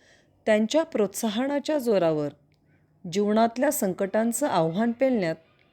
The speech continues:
आपल्या अंगभूत गुण व कौशल्याचा कस लागल्याचं समाधान होतं. हा जोडीदार नुसता असत नाही, त्याच्या ढोलकीचा ताल जीवनातली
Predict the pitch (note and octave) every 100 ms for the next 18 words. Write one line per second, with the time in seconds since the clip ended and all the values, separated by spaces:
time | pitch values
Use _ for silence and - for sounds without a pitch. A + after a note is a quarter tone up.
0 | _ _ - D#3+ G3 F#3+ - F3 F3+ G3
1 | G#3+ D4 A#3+ G#3 B3 F#3+ - _ _ -
2 | G3+ - E3 D#3+ - A#3+ A#3 A#3 A3+ C4+
3 | - - F#3+ B3+ B3 B3+ C4 C#4 G#3+ A3
4 | - _ - - F#3 E3+ E3 G3+ A#3+ F3
5 | - A#2+ _ _ - _ _ - - _
6 | _ _ - _ _ _ _ _ _ _
7 | _ _ _ - C#4+ B3+ B3+ C4+ C#4 E4
8 | D#4 D4+ - E4 A#3 - D#4+ D#4+ E4 A3+
9 | D#3 _ _ _ _ _ _ _ G3 F#3+
10 | B3 C4+ G#3 F#3+ F#3 G#3+ G3+ G3 G3 A3
11 | F#3+ D#3 - _ _ _ _ - F3+ F#3
12 | F3+ G3+ G3+ A#3 G#3